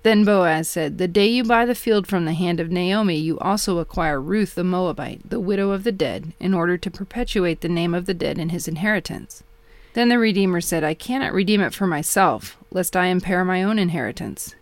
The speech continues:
Take my right of redemption yourself, for I cannot redeem it." Now this was the custom in former times in Israel concerning redeeming and exchanging. To confirm a transaction, the one drew off his sandal and gave it to the other, and this was the manner of attesting in Israel.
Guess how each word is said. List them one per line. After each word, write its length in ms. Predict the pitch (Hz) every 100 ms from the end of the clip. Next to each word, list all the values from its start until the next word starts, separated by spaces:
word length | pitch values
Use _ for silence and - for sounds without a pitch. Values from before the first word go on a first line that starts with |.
| - -
Take 240 | 233 240
my 180 | 247 247
right 240 | 208 196
of 120 | 185
redemption 480 | 190 175 170 - 190
yourself, 480 | 170 165 175 131 -
for 180 | - 147
I 140 | 143
cannot 420 | - 196 190 175
redeem 300 | 131 - 135
it." 80 | - - - - - - - - - - -
Now 120 | 220
this 260 | 202 294 -
was 140 | 320
the 80 | 247
custom 440 | - 226 208 190 175
in 120 | 175
former 360 | - 185 190
times 380 | 196 190 160 160
in 140 | 165 -
Israel 480 | 175 165 156 147
concerning 540 | 185 185 165 170 165 170
redeeming 540 | 165 165 190 190 190
and 100 | 160
exchanging. 720 | 147 - - 160 147 - - - - -
To 80 |
confirm 460 | 185 196 190 262 302
a 60 | 285
transaction, 720 | 214 185 156 147 139 185 170
the 80 | 165
one 260 | 190 214
drew 240 | 202 202 175
off 160 | 170
his 140 | 170 160
sandal 440 | 233 247 180 147
and 140 | 147
gave 160 | 147 156
it 80 | 143
to 80 | 185
the 180 | 170 190
other, 400 | 160 - 175 - -
and 140 | 208
this 180 | 208 -
was 160 | 233 208
the 120 | 247
manner 360 | 196 165 160
of 80 | 156
attesting 460 | 175 - 151 - 170
in 100 | 180
Israel. 440 | 196 160 123 -